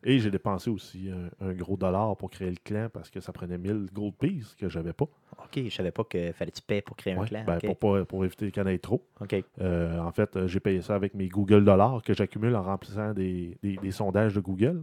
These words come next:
Speaker 1: Donc, c'est, pour ceux qui l'auraient pas, là, sur Android, le Google Survey, euh, il envoie les sondages peut-être une fois par semaine, là, puis tu peux gagner entre dix et quarante cents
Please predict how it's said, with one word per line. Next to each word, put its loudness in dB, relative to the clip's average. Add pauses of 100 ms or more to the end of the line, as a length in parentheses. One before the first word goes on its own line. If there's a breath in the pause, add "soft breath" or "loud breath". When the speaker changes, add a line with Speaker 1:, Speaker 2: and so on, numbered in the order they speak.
Speaker 1:
Donc, -10
c'est, -8
pour -10
ceux -8
qui -6
l'auraient 0
pas, 2
là, -2
sur -4
Android, 0
le 2
Google 2
Survey, 0 (540 soft breath)
euh, 0
il -2
envoie 2
les 4
sondages 2
peut-être -6
une -10
fois 0
par -4
semaine, -2
là, -4
puis -6
tu -20
peux -6
gagner -2
entre -4
dix -4
et -6
quarante -4
cents -4